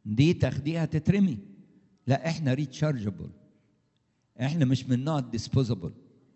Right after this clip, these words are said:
خدوا بالكم من دي. إحنا مش بطاريات disposable. إحنا بطاريات rechargeable. يعني كل ما البطارية تفضى، الحق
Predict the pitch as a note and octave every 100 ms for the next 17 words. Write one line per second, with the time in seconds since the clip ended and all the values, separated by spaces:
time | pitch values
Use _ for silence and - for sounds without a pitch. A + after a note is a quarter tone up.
0 | _ _ _ _ _ _ _ _ _ _
1 | _ _ _ _ - A2 A#2 D#3 E3 A2+
2 | A2+ A2 A#2 - - - - _ _ _
3 | _ _ _ _ _ - E3+ D#3+ C3 B2+
4 | D3 - A2+ A#2 - A#2 B2 C#3+ F3+ B2+
5 | B2+ - - D3+ G#2+ F2 E2+ - _ _
6 | _ _ _ _ D#3+ E3 D3 C3 A#2+ A2+
7 | - A2 A#2 C3 E3+ - - - A2 D3
8 | F#3+ - - D3+ D#3+ A#2 G2+ F2+ C#2+ -
9 | - _ _ _ _ _ A#2+ A#2+ B2 A2+
10 | D#3 G3+ E3+ C3+ A#2+ C3+ E3+ C#3+ A2 -
11 | - _ _ _ _ _ _ _ _ _
12 | _ B2+ A2+ A#2 - B2 A#2+ E3+ C#3+ B2
13 | E3 F3+ A#3+ - E3 E3+ - C#3